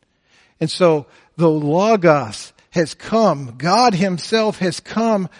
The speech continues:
to tabernacle, to be that tabernacle presence.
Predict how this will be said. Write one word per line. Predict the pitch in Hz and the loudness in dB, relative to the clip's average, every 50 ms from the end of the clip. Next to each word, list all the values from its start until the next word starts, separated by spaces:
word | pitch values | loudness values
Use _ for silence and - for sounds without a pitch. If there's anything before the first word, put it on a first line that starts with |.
| - _ _ | -20 _ _
to | - - 214 196 185 | -4 -2 -2 -2 -2
tabernacle, | - - - - - 196 214 240 269 269 254 254 240 220 196 165 151 143 - - 156 131 | -4 -8 -10 -8 -4 -4 -2 -2 0 0 2 2 2 2 0 -2 -2 -6 -8 -10 -12 -10
to | - - 170 | -10 -10 -10
be | 151 143 226 254 | -6 -4 -2 -2
that | 233 226 214 190 - | -2 -2 -4 -4 -6
tabernacle | - - 196 196 208 202 202 180 180 180 170 - 190 151 | -6 -6 -4 -4 -4 -6 -6 -6 -6 -8 -6 -6 -8 -8
presence. | - - - 180 185 175 - 135 101 92 - - - - - | -8 -10 -10 -8 -8 -10 -12 -16 -18 -16 -16 -14 -14 -14 -16